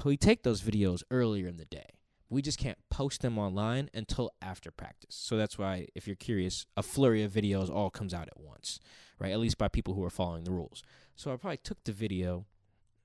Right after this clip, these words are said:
uh, maybe an hour and a half before I actually posted it. I took it, cropped it, said, "Hey, here's the headline," uh, and tucked it in my drafts, right? 'Cause that way I wouldn't, uh, forget about it.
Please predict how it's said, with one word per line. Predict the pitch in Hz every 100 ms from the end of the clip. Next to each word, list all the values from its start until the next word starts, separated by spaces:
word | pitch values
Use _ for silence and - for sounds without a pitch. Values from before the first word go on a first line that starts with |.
| _
uh, | 98 95 92
maybe | 117 107 98
an | -
hour | 120 110
and | 101
a |
half | 104 98
before | 92 98
I | 95
actually | 90 -
posted | - 87 - -
it. | - - - _ _ -
I | -
took | 160 156
it, | 156 - _ _ _ _ _ _
cropped | - 135 127 -
it, | 131 123 - _ -
said, | - 110
"Hey, | 139 95 -
here's | - 131 113
the | 107
headline," | 113 120 117 117 113 117 _ _
uh, | - 95 87 73
and | 85 -
tucked | 135 -
it | 110
in |
my | 95
drafts, | 92 104 - - - - _
right? | 95 -
'Cause | - 69
that | 92 90
way | 87
I |
wouldn't, | 87 69 57 _ _ _ _ _ -
uh, | - 85
forget | 80 95 107 104
about | 92 87
it. | 85